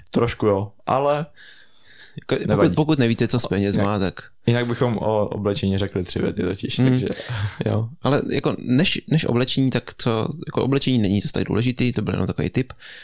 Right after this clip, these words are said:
Speaker 2: ale co je důležitý, jsou boty.
Speaker 1: Jo, souhlas. A na botech to nejdůležitější je podrážka.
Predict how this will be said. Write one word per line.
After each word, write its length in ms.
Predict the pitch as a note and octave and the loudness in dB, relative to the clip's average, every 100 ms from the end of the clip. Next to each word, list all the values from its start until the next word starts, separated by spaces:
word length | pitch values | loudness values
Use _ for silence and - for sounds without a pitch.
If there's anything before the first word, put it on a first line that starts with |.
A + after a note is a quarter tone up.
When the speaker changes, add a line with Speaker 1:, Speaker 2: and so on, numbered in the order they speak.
| - - - | -20 -20 -6
Speaker 2:
ale 320 | G#2 G#2 G#2 | -2 0 0
co 160 | G2 - | 0 0
je 60 | G#2 | 0
důležitý, 380 | G2+ G2 F2 | 0 -2 -4
jsou 160 | F#2+ F#2+ | -2 -2
boty. 300 | G2 - - - - - - - - | -4 -6 -8 -10 -20 -20 -20 -20 -2
Speaker 1:
Jo, 180 | F2+ F#2 - - - | 2 2 0 -20 -14
souhlas. 480 | - G#2+ A#2+ A#2+ - - - - - - - - - | -2 0 0 -4 -10 -14 -20 -20 -20 -20 -20 -6 0
A 380 | F2+ E2+ E2 - - - - | 0 0 -4 -8 -20 -12 -4
na 120 | F#2+ | 0
botech 360 | G#2+ A2 G#2+ - | 0 0 -2 -2
to 100 | F#2 | -2
nejdůležitější 960 | F#2 G2 G2 F#2+ F2+ F#2 - F#2 F#2+ - - - - | 0 0 -2 -4 -4 -4 -4 -4 -6 -10 -20 -20 -2
je 160 | E2+ D2 | 0 0
podrážka. 600 | - F2+ D2+ - - | -4 -6 -6 -8 -16